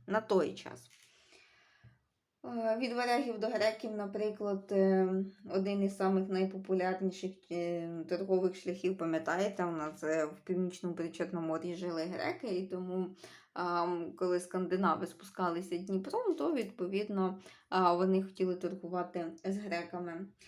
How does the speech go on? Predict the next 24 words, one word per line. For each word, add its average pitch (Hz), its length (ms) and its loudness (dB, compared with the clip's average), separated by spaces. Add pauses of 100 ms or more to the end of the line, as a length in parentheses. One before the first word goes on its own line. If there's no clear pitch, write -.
(260)
У - 120 -6
середині 311 500 0
восьмого 311 440 0
століття, 277 640 -2
м, 240 260 -4 (220)
у 233 100 -6
Приазов'ї 254 640 0
утворюється 254 680 -2
сильна, 220 600 0 (220)
ще 247 280 4
одна 190 220 4
сильна 190 400 2
держава, 196 720 4
це 233 100 -2
буде 196 240 0
хазарський 220 960 2 (280)
каганат. 214 880 2 (1600)
Хазарський 226 520 -2
каганат, 202 600 -4 (480)
а, 233 140 2
яка 233 280 0
спочатку 294 640 -4
утвердилася 247 960 0
у, 240 220 -4